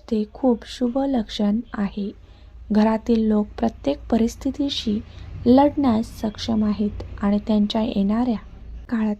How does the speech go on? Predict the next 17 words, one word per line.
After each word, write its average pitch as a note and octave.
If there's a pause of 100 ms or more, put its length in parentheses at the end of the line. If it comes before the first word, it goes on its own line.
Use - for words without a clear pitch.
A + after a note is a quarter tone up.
त्यांना G#3
त्यांच्या A3
मेहनतीचे C4+ (140)
पूर्ण G#3 (120)
फळ G#3
मिळणार G3
आहे, G3+ (480)
याचे G#3+
प्रतीक G#3+ (180)
मानले G3
जाते. - (500)
जर D4+ (100)
तुम्ही A3+
कोणत्याही A#3 (100)
कामात G3+ (180)
पूर्ण B3+
मेहनत A3+